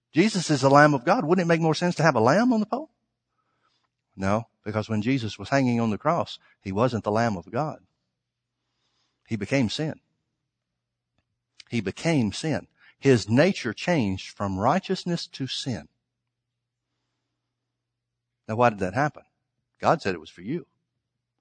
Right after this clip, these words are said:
"For he," God, "made him," Jesus, "to be sin for us." Jesus became sin.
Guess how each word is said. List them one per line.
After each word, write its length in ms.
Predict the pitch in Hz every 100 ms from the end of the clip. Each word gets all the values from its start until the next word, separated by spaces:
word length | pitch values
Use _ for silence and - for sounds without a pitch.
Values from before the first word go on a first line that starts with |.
| _ _ - _
"For 160 | - 123
he," 200 | 202 226
God, 360 | 143 127 139
"made 200 | 143 143
him," 220 | 135 190
Jesus, 400 | 165 139 123 131
"to 140 | - 135
be 140 | 135
sin 420 | - - 190 120
for 260 | 107 131 104
us." 140 | 85
Jesus 360 | - 160 165 160
became 480 | - 147 - 170 170
sin. 380 | - 165 120